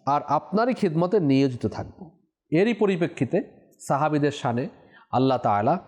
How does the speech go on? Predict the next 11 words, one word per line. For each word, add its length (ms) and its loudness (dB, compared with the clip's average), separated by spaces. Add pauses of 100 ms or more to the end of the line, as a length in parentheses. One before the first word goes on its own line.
(320)
এই 220 2
আয়াতে 480 2
মোবারকা 560 2 (1200)
নাজিল 320 0
করেন 260 -8 (1400)
যে 80 -2
তাদেরকে 420 0
কি 280 0
করা 180 0
যাবে 200 0
না? 100 -2